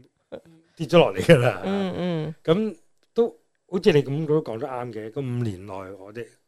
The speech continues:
Speaker 1: 喺呢個市場上亦都改變好大啦。
Speaker 2: 嗯。
Speaker 1: covid nineteen咧，export 嘅 reason 啦，同埋嗰個 trend 啦，嚇，
Speaker 2: 嗯。
Speaker 1: 個 trend 而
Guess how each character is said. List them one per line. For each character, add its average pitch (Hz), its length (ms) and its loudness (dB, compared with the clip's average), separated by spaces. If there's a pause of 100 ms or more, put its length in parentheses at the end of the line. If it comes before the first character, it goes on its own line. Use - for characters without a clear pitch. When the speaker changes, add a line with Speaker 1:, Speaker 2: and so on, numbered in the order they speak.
(120)
Speaker 1:
喺 131 140 -10
呢 147 60 -8
個 143 60 0
市 117 180 -10
場 85 220 -14
上 98 160 -18
亦 107 100 -16
都 123 160 -14
改 107 160 -16
變 104 160 -16
好 107 80 -20
大 92 180 -20
啦。 107 280 -16
Speaker 2:
嗯。 190 440 -4
Speaker 1:
covid 143 200 -2
nineteen 123 360 -4
咧， 120 260 0
export - 320 -12
嘅 101 100 -14
reason 107 380 -4
啦， 110 220 -14 (220)
同 101 160 -20
埋 90 260 -16
嗰 135 120 -8
個 127 80 -2
trend 135 760 -8
啦， 127 400 -14
嚇， 110 80 -20 (300)
Speaker 2:
嗯。 170 280 -6
Speaker 1:
個 120 100 -6
trend 135 560 -8
而 90 100 -20